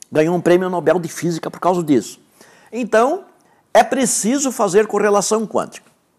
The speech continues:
Se nós utilizarmos o princípio da simetria, que são,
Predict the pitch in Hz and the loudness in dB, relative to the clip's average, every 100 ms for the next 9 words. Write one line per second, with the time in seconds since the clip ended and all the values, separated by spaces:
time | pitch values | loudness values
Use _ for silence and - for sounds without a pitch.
0 | _ _ _ _ _ _ - 202 277 262 | _ _ _ _ _ _ -6 2 2 2
1 | 240 233 196 165 185 170 160 165 156 135 | -2 0 0 0 -2 -2 -4 -4 -6 -4
2 | - 277 196 147 - 160 131 104 - 185 | -4 -4 -2 -4 -4 -6 -8 -10 -8 -6
3 | 202 117 - - - 139 135 104 | -4 -4 -6 -16 -10 -8 -8 -12